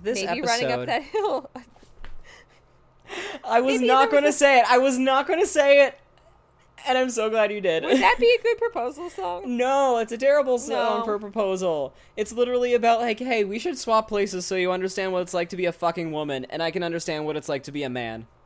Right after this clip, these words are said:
Speaker 2: Honestly, that would probably be good for Wi-, for Will. Not for
Speaker 1: Right,
Speaker 2: Emma.
Speaker 1: and
Speaker 2: It'd
Speaker 1: that's
Speaker 2: be
Speaker 1: why
Speaker 2: good
Speaker 1: it
Speaker 2: for
Speaker 1: sh-,
Speaker 2: Will.
Speaker 1: right, that's why it should have been instead of Fix You.
Speaker 2: He should, he could learn something from Kate Bush.
Speaker 1: He, yo, he truly can.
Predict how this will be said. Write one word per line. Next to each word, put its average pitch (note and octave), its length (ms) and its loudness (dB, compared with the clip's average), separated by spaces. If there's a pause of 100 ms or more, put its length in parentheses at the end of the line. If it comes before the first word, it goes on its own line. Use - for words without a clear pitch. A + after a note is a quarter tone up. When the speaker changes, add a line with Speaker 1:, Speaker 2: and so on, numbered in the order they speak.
Speaker 2:
Honestly, A4 440 -4
that C#4+ 120 -6
would B3+ 100 -10
probably A#3 300 -8
be G3 140 -14
good F3+ 220 -8
for D#3 120 -18
Wi-, E3 180 -14 (240)
for G3 100 -10
Will. E3+ 380 -10 (480)
Not A3+ 240 -10
for F3 60 -14
Speaker 1:
Right, A#3+ 220 -2
Speaker 2:
Emma. D#3+ 120 -8
Speaker 1:
and - 0 -
Speaker 2:
It'd F3+ 120 -6
Speaker 1:
that's C#4+ 40 -6
Speaker 2:
be A#3+ 80 -12
Speaker 1:
why A3+ 80 -2
Speaker 2:
good A3 120 -4
Speaker 1:
it - 20 -10
Speaker 2:
for F3 60 -12
Speaker 1:
sh-, - 40 -16
Speaker 2:
Will. D#3+ 400 -10
Speaker 1:
right, B3+ 320 -8
that's E3+ 240 -12
why A3+ 120 -8
it A3+ 80 -10
should A3+ 180 -10
have G#3+ 100 -12
been G#3+ 320 -10
instead G3+ 320 -10
of G3+ 80 -14
Fix - 260 -12
You. - 120 -10
Speaker 2:
He - 120 -6
should, - 220 -10 (400)
he F4+ 160 -6
could G4+ 160 -6
learn A3+ 300 -8
something F3+ 380 -14
from F3+ 180 -16
Kate F3 260 -14
Bush. D3+ 460 -16 (360)
Speaker 1:
He, B3 260 -12 (540)
yo, D#3 440 -4 (480)
he E3+ 120 -6
truly F3+ 400 -6
can. C3 500 -8